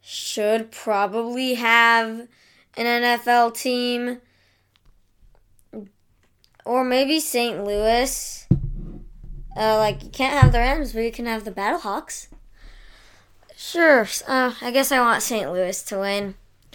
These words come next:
Anyway, that wraps it up. Oh, only four games to predict each week. It's going to be short episodes.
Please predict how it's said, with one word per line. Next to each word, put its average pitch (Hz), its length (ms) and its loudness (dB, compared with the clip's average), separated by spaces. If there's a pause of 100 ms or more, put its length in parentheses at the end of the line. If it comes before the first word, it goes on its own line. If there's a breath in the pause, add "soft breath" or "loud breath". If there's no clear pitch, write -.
(380 loud breath)
Anyway, 262 380 6
that 285 280 12
wraps 277 360 10
it 214 100 4
up. 226 340 4
Oh, 330 380 6
only 247 240 0
four 262 320 2
games 247 380 0
to 247 120 -8
predict 226 520 -4
each 240 340 -10
week. 233 680 -6
It's - 240 -20
going 247 300 -2
to 240 100 -14
be 220 160 -8
short 233 520 -4
episodes. 196 840 -2